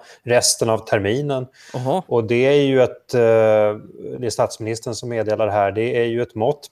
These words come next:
Speaker 1: på att Sverige hanterar en krisartad situation här och nu och har väl inte riktigt fått kontroll över den. Frågan är ju, hade vi behövt hamna i den här situationen om vi hade lärt oss av våren?
Speaker 2: Mm.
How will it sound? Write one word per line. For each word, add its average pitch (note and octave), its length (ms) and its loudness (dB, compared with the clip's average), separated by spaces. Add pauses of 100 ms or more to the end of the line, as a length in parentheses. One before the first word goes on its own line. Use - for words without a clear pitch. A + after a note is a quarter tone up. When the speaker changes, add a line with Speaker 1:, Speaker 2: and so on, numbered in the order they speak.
Speaker 1:
på A2+ 200 -2
att - 460 -2 (360)
Sverige B2 380 2
hanterar C3+ 640 0
en A2+ 360 -4 (220)
krisartad A2+ 640 -2
situation A2 720 -4
här G#2 400 2
och A2 280 -4
nu B2+ 340 -4 (460)
och A2+ 100 -4
har A2+ 100 4
väl G#2+ 100 -4
inte G2+ 200 -6
riktigt A2 320 -8
fått A#2 180 -6
kontroll B2+ 520 -2
över G#2 240 0
den. G2 320 -6 (340)
Frågan C#3 320 0
är D3+ 60 2
ju, B2 360 0
hade A#2 220 0
vi A#2 80 -2
behövt G#2+ 280 -2
hamna A2 260 -2
i B2+ 40 0
den C3+ 80 -6
här A2 100 -2
situationen B2 720 -6 (440)
om A2+ 160 0
vi A2 60 2
hade G#2+ 180 2
lärt A2+ 320 4
oss - 180 -6
av G#2+ 140 0
våren? A#2+ 380 -2 (100)
Speaker 2:
Mm. C3+ 240 -6